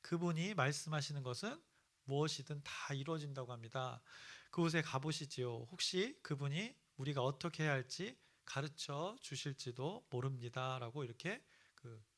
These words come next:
사울의 종이 사울에게 요청을 합니다. 그래서 사울이 그 얘기를 듣고, 어, 종과 함께 그분을 찾으러 떠납니다. 그래서 가지고 있던, 빈손으로 갈 수가 없기 때문에 먹을 것은 다 떨어졌고 가지고 있던 은 한 세겔 사분의 일을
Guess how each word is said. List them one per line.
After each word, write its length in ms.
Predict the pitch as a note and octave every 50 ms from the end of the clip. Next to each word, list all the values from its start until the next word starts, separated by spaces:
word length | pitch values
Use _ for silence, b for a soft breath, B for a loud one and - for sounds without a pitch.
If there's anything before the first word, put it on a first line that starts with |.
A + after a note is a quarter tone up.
| _ _
사울의 380 | - - G3 G3 G3 F3+ D#3 C3+
종이 300 | - B2+ A#2+ B2 B2 A#2
사울에게 600 | - - F#3+ G3 F#3 D#3 C3+ A#2+ C3 D3+ F#3 F3
요청을 400 | C#3 C#3+ - - F3 D#3+ D3+ C3
합니다. 360 | A#2+ A2+ A#2 A#2+ A#2+ B2 C3+ - B B B B B B B B B B B B
그래서 220 | - F#3 F#3 F#3+ F#3
사울이 540 | F3 G3+ G#3+ G#3+ A3 G#3 G3+ F#3+ G3 G3 F3+
그 220 | - F3+ F3 E3
얘기를 340 | D#3 D3+ D#3 D3 D#3+ D#3+ D#3
듣고, 500 | D#3+ C#3+ - - F#3+ F#3+ E3+ B2 G#2+ B B B B B B B B
어, 120 | C3+ B2+
종과 400 | B2 - D#3+ D#3+ E3 E3+ E3+ E3
함께 380 | E3 D#3+ D3 C#3+ - D3+ D#3+ F3+
그분을 600 | E3+ - - C#3+ D3 D#3 D3+ C#3+ D3+ F#3+ E4 G4+ - - _ _
찾으러 560 | - - - G#3+ F#3+ G3+ E3+ E3 E3 F#3+ - - _ _ _ -
떠납니다. 640 | F3+ G3+ F#3+ E3+ D3 B2+ A#2 A#2 B2 C3+ C3+ C#3 - B B B B B B B
그래서 180 | - D3 D#3 D3+
가지고 400 | - - C#3+ D3 E3 E3+ F3 D#3+
있던, 360 | D#3 D#3+ - D#3+ D3 C#3 C3
빈손으로 420 | - D#3+ E3+ E3+ G3 G3 F#3 F3+
갈 120 | D#3+ D3 C#3+
수가 260 | C#3 - - D3 C#3+
없기 220 | B2+ - - -
때문에 220 | - - D#3 C#3+ B2+
먹을 180 | C3+ D#3 E3+
것은 240 | D#3 E3 D3+ E3+ D3+
다 120 | C#3 B2+
떨어졌고 760 | B2+ - F3 F3 F3+ D#3+ D3 C3 - - - F#3 E3+ B2+ - B B B B B B B B
가지고 400 | B - D#3 D3+ E3 D#3 D#3+ D#3
있던 260 | C#3+ - - D3+ C#3
은 200 | C3+ C#3+ D#3+ D#3+
한 180 | F3 F3 E3 E3
세겔 560 | D3+ E3+ E3 C#3+ D3 D3 D3+ F3 A3 B3+ D4+ -
사분의 560 | - - - E3+ F3 F3 F3 E3+ E3+ E3 E3
일을 380 | D#3 D3 C#3 D3+ G3 A#3+ -